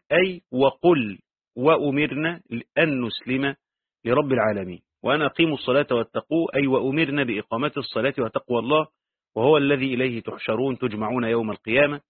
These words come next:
"وهو الذي خلق السماوات والأرض بالحق"، أي حقا، "ويوم"، أي واذكر يوم يقول "كن فيكون"، والمعنى فيكون جميع ما أراد من موت الناس وحياتهم.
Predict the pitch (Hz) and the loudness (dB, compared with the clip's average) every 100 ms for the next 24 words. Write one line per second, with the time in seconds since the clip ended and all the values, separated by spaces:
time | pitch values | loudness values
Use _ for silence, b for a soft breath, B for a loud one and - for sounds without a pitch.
0 | _ _ _ - 123 156 160 156 - 147 | _ _ _ 2 4 6 6 4 2 0
1 | 139 123 135 120 131 135 117 98 120 110 | 0 -4 -2 0 0 0 -2 -2 -4 -6
2 | 101 - 160 - - 123 120 - 160 _ | -4 -4 -4 -6 -6 -4 -2 -2 -4 _
3 | 113 104 90 _ _ _ _ - 117 139 | -6 -6 -8 _ _ _ _ -2 2 4
4 | 160 123 101 90 _ _ 120 117 110 - | 4 2 -4 -10 _ _ -4 -4 -4 -6
5 | 113 143 147 123 - 170 147 - 120 143 | 0 2 0 -4 -2 -2 -4 -8 -2 2
6 | 151 127 107 98 - - 117 123 - 170 | 2 0 -4 -8 -12 -6 -2 -2 2 2
7 | 139 104 95 - 165 160 165 156 131 143 | 2 -2 -8 -4 -4 0 2 2 0 -4
8 | 104 - _ _ _ _ _ 117 120 123 | -4 -8 _ _ _ _ _ -2 0 2
9 | 165 127 107 92 - 117 113 - 175 165 | 2 0 -4 -6 -2 0 0 2 4 4
10 | 139 131 156 170 143 139 123 139 175 151 | 0 0 0 -2 0 0 0 2 2 2
11 | 139 131 147 170 - 147 135 151 165 - | 0 0 -2 -4 -4 -4 -2 -2 -2 -2
12 | 160 - 143 156 135 104 92 | -2 0 2 2 0 -8 -16